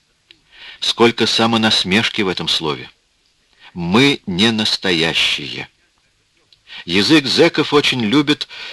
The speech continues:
и упорно проводит эти вставки уничижительных суффиксов.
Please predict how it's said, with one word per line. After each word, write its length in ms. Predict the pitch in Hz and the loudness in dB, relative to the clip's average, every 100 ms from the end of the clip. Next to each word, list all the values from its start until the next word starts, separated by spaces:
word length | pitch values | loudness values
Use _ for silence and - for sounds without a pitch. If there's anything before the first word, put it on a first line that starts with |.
| - | 0
и 100 | 104 | 2
упорно 480 | 117 120 139 135 123 | 4 4 4 2 0
проводит 580 | 117 117 113 131 131 | 2 2 4 2 0
эти 220 | 123 123 113 | -2 -2 -2
вставки 680 | - 120 127 - 120 117 - | -2 0 -2 -2 0 0 2
уничижительных 840 | 113 113 - 104 117 117 113 117 | -2 0 0 0 -4 -2 -2 -2
суффиксов. 800 | - 110 - 78 - 76 - | -2 -4 -4 -6 -6 -6 -10